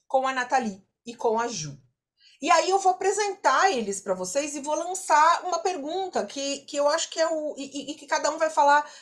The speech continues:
dois minutos e falem à vontade, porque depois a gente abre pra, pras discussões. É interessante o perfil dos nossos professores e coordenadores, porque cada um,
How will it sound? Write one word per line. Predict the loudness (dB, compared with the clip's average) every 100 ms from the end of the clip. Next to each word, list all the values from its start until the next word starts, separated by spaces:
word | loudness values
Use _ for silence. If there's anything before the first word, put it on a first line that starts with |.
| _
dois | 2 2 2
minutos | -6 -6 -6 -8 -12
e | -6
falem | -4 -2 -4
à |
vontade, | -6 -6 -2 -2 -4
porque | -10
depois | -8 -4 -6
a | -6
gente | -8 0 2
abre | 2 2 -6
pra, | 0 4 4 2 _ _ _ -8
pras | -4 -4
discussões. | -6 -10 -12 -10 -10 -10 -16 -18 -14 -6 2
É | 2
interessante | 4 2 4 0 0 0 2 -4
o | -2
perfil | -2 0 -2
dos | -2 -4
nossos | -4 -4 -8
professores | -12 -14 -12 -12 -6 0 4 4 2 0 -8
e |
coordenadores, | -4 -4 -2 -4 -4 -2 0 0 -2
porque | -10 -6
cada | -2 -2 0
um, | -2 -4